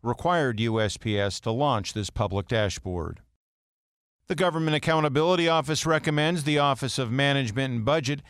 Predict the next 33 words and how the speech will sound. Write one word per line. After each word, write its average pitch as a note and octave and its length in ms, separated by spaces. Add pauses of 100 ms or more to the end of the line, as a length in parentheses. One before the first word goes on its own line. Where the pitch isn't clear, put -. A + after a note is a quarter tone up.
(140)
clarify D3 640
its C3 220
guidance D#3 460
for C3 180
agencies C3+ 760
reporting D#3+ 560
on C3 220
expired C3 680
grants D3+ 500 (260)
and B2+ 180
undisbursed D3 800
funds. C#3 600 (340)
The - 40
current D3 300
guidance C3+ 520
fails C#3 420
to B2 120
define D3+ 460
terms B2 400
such C3 280
as A#2 320 (100)
preceding, C#3 800 (240)
which C#3+ 160
has C3+ 180
led G3 200
to C3 140
agencies B2 640
reporting C3 560
data C#3+ 420
that B2+ 140
has B2 220
incorrect D3+ 640
years. C#3 640